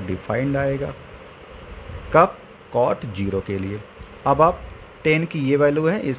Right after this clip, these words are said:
पे, इस line पे ध्यान रखना, ठीक है। तो one upon root three को उल्टा करोगे तो कितना आएगा, root three आ जाएगा।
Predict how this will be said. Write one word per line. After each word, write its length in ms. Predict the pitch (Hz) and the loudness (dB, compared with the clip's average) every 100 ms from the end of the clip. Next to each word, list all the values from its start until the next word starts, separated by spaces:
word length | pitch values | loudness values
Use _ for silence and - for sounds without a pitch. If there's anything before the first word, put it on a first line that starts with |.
| - | -4
पे, 80 | 135 | -4
इस 200 | 131 135 | -2 0
line 200 | 127 127 | 2 2
पे 80 | |
ध्यान 240 | 123 120 107 | 2 2 2
रखना, 180 | 107 110 | -2 -2
ठीक 200 | 147 202 | -2 -2
है। 100 | 233 - - - | -4 -10 -16 -6
तो 80 | 135 | 2
one 180 | 120 147 | 4 4
upon 300 | 160 175 180 | 4 4 6
root 200 | 185 190 | 4 4
three 140 | 190 | 2
को 80 | 190 | 4
उल्टा 200 | 185 196 | 4 4
करोगे 280 | 196 196 208 | 2 2 2
तो 80 | 185 | 0
कितना 220 | 180 185 | -2 0
आएगा, 220 | 202 208 | 0 0
root 220 | 101 98 | 0 -2
three 220 | 101 135 143 | -4 0 2
आ 100 | 135 | 4
जाएगा। 480 | 135 135 135 139 | 4 4 4 0